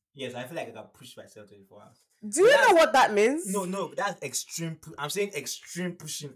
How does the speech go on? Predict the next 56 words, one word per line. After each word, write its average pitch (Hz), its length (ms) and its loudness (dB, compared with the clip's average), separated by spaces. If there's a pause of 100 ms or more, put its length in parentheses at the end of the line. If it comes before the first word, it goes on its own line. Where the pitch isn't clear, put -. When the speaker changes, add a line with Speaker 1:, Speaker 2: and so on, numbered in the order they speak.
Speaker 1:
Like, 143 240 -10 (360)
Speaker 2:
No, 320 140 -4
Speaker 1:
if, - 0 -
Speaker 2:
no, 480 320 6
Speaker 1:
if 339 60 0
some-, 294 100 0
Speaker 2:
what, 392 240 6
Speaker 1:
if, 349 220 2
Speaker 2:
let 370 180 6
me 466 60 6
Speaker 1:
if 392 120 8
Speaker 2:
ask 254 120 0
you 226 80 -2
a 202 40 -2
Speaker 1:
someone 277 140 6 (180)
Speaker 2:
question. 202 160 -14
Speaker 1:
co-, - 160 -8
no, 165 280 -10
no, 160 120 -14
wait, 170 140 -8
just 190 220 -10
let 151 140 -10
me 143 40 -20
say - 140 -20
this. - 160 -20 (200)
If 185 100 -6
someone 311 240 2
comes 196 220 -6
to 160 80 -14
me 160 60 -12
and 147 160 -4
says, 143 160 -12 (320)
"Henry, 165 240 0
I'll 131 120 2
give 165 120 -10
you 175 120 -10
one 156 360 -4
million 143 320 -6
dollars, 120 400 -6 (160)
cook 175 140 -12
for 143 100 -2
twenty-four 123 340 -4
hours," 110 280 -2
I 110 60 -10
swear 123 320 -4
I - 20 -6
will 101 100 -12
do 101 120 -20
it. - 120 -20 (960)
Speaker 2:
But, 311 280 0
okay, 381 200 6
wait, 277 200 8
hold 226 240 4
up. - 320 2
Are 311 180 6
we 466 200 6